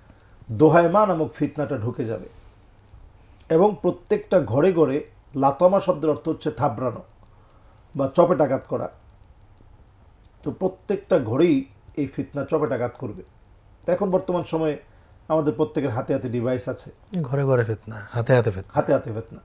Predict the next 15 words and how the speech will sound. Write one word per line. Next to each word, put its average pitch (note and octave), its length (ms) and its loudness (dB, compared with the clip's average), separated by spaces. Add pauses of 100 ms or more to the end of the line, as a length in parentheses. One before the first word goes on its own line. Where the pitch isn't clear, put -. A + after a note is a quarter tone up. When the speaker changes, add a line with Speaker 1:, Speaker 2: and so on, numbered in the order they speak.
(640)
Speaker 1:
এই E3 140 6
সময়ে F#3+ 520 2 (440)
এই C#3+ 80 0
ব্যাটিং D3 380 2
সহ D#3+ 240 2
এগুলো D3 280 2
যতগুলো D#3+ 600 -2
সাইট C#3+ 380 0
আছে, - 280 -6 (260)
আল্লাহর C#3+ 260 -2
রাস্তায় C3 280 -8
এগুলো B2+ 160 -4
বন্ধ B2 240 -2
করা C3+ 200 -2
উচিত C#3 280 -4